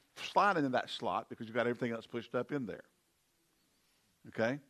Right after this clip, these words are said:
You gotta keep it, you gotta keep it blank. You know, okay, this, this slot in my life is when I do get married.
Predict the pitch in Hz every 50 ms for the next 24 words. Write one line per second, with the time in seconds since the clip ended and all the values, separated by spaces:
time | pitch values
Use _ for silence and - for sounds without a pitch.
0 | _ _ _ _ _ - 117 143 135 127 - - 160 151 - 120 - - 143 139
1 | 147 135 - - 143 135 120 117 107 127 147 131 98 90 - - - - _ _
2 | _ _ _ _ _ _ _ _ _ _ - 104 101 104 113 117 117 - _ _
3 | - 107 - 123 117 139 156 147 - - - 123 151 156 - - 151 143 143 139
4 | 131 127 127 131 127 127 127 127 - 120 107 107 120 120 120 117 - - - -
5 | 123 139 131 143 147 135 123 135 117 110 95 78 - -